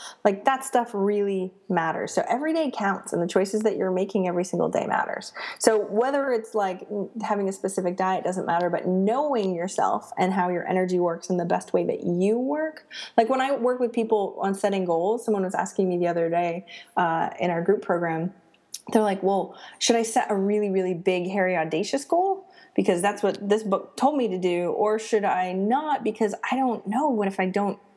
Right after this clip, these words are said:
achieve them? I feel crappy." And it depends on who you are. Some clients I work with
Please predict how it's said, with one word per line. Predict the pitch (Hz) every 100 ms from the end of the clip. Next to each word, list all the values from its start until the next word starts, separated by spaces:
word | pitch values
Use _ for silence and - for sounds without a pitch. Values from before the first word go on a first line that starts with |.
| -
achieve | 196 - 302 320
them? | 226 185
I | 175
feel | - 175
crappy." | - - - - - - - - -
And | 277
it | 294
depends | 294 311 392 415
on | 381
who | 262
you | 277 240 -
are. | 254 302 -
Some | - 247
clients | 277 277 262
I | 220
work | 196 220 285
with | 208 190